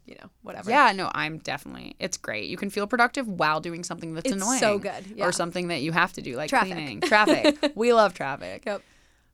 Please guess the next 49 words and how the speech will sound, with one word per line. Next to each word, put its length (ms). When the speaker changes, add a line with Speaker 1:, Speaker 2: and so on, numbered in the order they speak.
Speaker 2:
Oh 60
my 100
gosh. 340
So 320
what 260
is 180
next 360
for 180
you 260
now? 840
Or 180
what 140
Speaker 1:
<sighs> 40
Speaker 2:
are 40
you, 140
like, 220
what's 220
your 100
current 340
day-to-day 500
looking 280
like? 340
Like, 280
are 80
you 100
trying 220
to 160
add 320
anything 460
into 200
the 140
mix? 320
Are 60
you 120
happy 380
with 200
what 180
your 100
channel's 480
been 160
doing? 580
Speaker 1:
Yeah, 260
so 400
I'm 120
pretty 200
happy 300
with 240
what, 200
um, 340